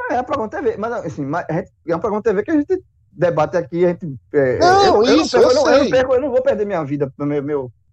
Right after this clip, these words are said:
Speaker 1: eu não vou arrancar os cabelos, porque
Speaker 2: Mas que eu tô
Speaker 1: eu
Speaker 2: dizendo,
Speaker 1: ia
Speaker 2: assim,
Speaker 1: ganhar, né?
Speaker 2: no final das
Speaker 1: Agora
Speaker 2: contas, o programa de T V, como quase tudo da T V, trabalha com resultados de números, né, assim. Eu não
Speaker 1: É.
Speaker 2: sei até que ponto a Globo
Speaker 1: Mas eu, por exemplo, eu tô curioso
Speaker 2: Eu
Speaker 1: pra
Speaker 2: me
Speaker 1: saber como é que
Speaker 2: incomodaria,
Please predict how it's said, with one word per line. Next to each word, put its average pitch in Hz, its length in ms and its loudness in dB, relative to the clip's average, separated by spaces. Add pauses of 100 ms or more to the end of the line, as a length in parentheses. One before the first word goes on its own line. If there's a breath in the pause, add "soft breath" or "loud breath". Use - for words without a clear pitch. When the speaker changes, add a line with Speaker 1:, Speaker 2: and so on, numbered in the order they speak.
Speaker 1:
eu 170 80 -6
não 208 60 -2
vou 208 260 2
arrancar 160 260 -2
os 143 100 -6
cabelos, 147 360 -2
porque 170 460 0 (260)
Speaker 2:
Mas 302 160 2
que 359 60 0
eu 359 60 4
tô 381 60 4
Speaker 1:
eu 381 40 6
Speaker 2:
dizendo, 294 260 4
Speaker 1:
ia 277 60 2
Speaker 2:
assim, 302 80 -2
Speaker 1:
ganhar, 233 120 0
né? 240 80 -4
Speaker 2:
no 320 100 0
final 330 260 4
das 302 140 2
Speaker 1:
Agora 269 180 0
Speaker 2:
contas, 277 180 -2
o 285 100 -4
programa 240 320 2
de - 80 -4
T 202 120 2
V, 175 200 2
como 240 240 -2
quase 220 380 2
tudo 180 240 -6
da 165 160 4
T 139 140 -4
V, 185 440 2 (760)
trabalha 277 400 4
com - 100 -6
resultados 302 1000 2 (380)
de - 140 -14
números, 254 580 2
né, 165 120 4
assim. 165 420 0 (540)
Eu 285 80 2
não 381 80 2
Speaker 1:
É. - 20 4
Speaker 2:
sei 311 200 2
até 294 200 0
que - 140 -6
ponto 190 500 2
a 180 100 6
Globo 160 640 0
Speaker 1:
Mas 185 280 0
eu, 240 120 0
por 196 120 -4
exemplo, 196 140 -2
eu - 40 -8
tô 254 80 -2
curioso 247 260 0
Speaker 2:
Eu 269 60 8
Speaker 1:
pra 311 60 4
Speaker 2:
me 359 80 2
Speaker 1:
saber 359 120 -2
como 349 140 2
é - 20 4
que 349 120 2
Speaker 2:
incomodaria, 190 440 2